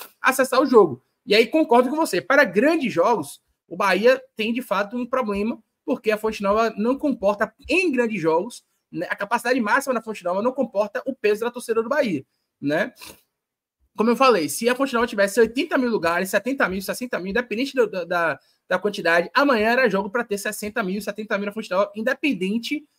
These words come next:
é, é, é, da, da quantidade de capacidade que a gente tem lá, né? Então, se tivesse cem mil lugares, iam ter cem mil pessoas, porque o, o apelo do jogo é grande.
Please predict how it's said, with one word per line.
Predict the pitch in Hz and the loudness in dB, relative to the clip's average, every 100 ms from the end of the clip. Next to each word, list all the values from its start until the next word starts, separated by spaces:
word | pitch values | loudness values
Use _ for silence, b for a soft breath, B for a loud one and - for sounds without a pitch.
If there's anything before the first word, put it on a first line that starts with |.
| _ _ | _ _
é, | 170 | -4
é, | 170 180 175 170 175 170 | -2 0 0 2 2 4
é, | |
da, | 165 202 | 2 0
da | 196 185 | 0 -4
quantidade | 185 214 196 202 | -2 -2 -2 -2
de | |
capacidade | 208 220 202 185 196 | -4 -6 -4 -4 -4
que | 214 | -4
a | |
gente | 233 | -4
tem | 226 | 0
lá, | 254 156 - _ _ | 0 0 -4 _ _
né? | 143 156 | -4 -2
Então, | 190 202 208 | 0 2 2
se | 196 | 0
tivesse | 233 220 214 - | -2 -2 -2 0
cem | 294 294 | 2 4
mil | 269 | 4
lugares, | 196 208 233 | 2 0 0
iam | 226 | 0
ter | 240 233 | -2 -2
cem | 233 | -2
mil | 233 | -2
pessoas, | 233 269 196 | 0 0 0
porque | 185 277 254 | -2 -2 2
o, | 285 269 | 4 4
o | 247 | 4
apelo | 262 262 285 | 4 4 2
do | 302 | 2
jogo | 196 208 190 | 2 2 2
é | |
grande. | 139 131 120 | -2 -4 -6